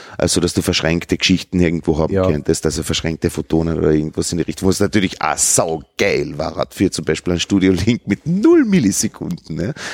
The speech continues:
Speaker 1: Null
Speaker 2: Das war
Speaker 1: Nanosekunden,
Speaker 2: cool.
Speaker 1: ne? Verschränkte
Speaker 2: Wir verschränken uns
Speaker 1: Photonenübertragung.
Speaker 2: einfach alle.
Speaker 1: Ja. Latenzen, ähm, was haben wir ü-, üblicherweise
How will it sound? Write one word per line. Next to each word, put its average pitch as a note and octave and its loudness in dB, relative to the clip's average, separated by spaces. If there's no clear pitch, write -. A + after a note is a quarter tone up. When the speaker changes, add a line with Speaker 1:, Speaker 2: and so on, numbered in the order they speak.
Speaker 1:
Null A2+ 4
Speaker 2:
Das G2 4
war A#2+ 2
Speaker 1:
Nanosekunden, F#2 0
Speaker 2:
cool. F2+ -4
Speaker 1:
ne? A2 -6
Verschränkte C3+ -2
Speaker 2:
Wir - -2
verschränken A#2+ 2
uns A#2 4
Speaker 1:
Photonenübertragung. F#2+ 2
Speaker 2:
einfach E2 -4
alle. D#2 -8
Speaker 1:
Ja. G2+ -2
Latenzen, A2+ 0
ähm, G#2+ 2
was A2 0
haben A#2+ 2
wir G2 4
ü-, F#2+ 0
üblicherweise F#2+ 2